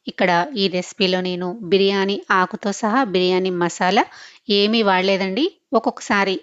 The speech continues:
ఇంట్లో ఏమీ అవి అందుబాటులో ఉండవు. అలాంటప్పుడు ఇలా ఇంట్లో ఉన్న వాటితోనే సింపుల్గా సూపర్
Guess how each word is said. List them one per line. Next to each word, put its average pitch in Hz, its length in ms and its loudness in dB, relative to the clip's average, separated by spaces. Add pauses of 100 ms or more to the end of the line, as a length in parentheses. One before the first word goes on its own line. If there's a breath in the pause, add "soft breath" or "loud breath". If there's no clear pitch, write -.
(140)
ఇంట్లో 190 280 2 (400)
ఏమీ 196 280 2 (460 loud breath)
అవి 190 120 4 (180)
అందుబాటులో 202 480 0 (100)
ఉండవు. 175 340 0 (340 soft breath)
అలాంటప్పుడు 175 680 0 (300)
ఇలా 185 160 4 (220)
ఇంట్లో 202 280 0 (100)
ఉన్న 202 200 -4
వాటితోనే 196 500 0 (540 loud breath)
సింపుల్గా 233 580 2 (260)
సూపర్ 208 560 -2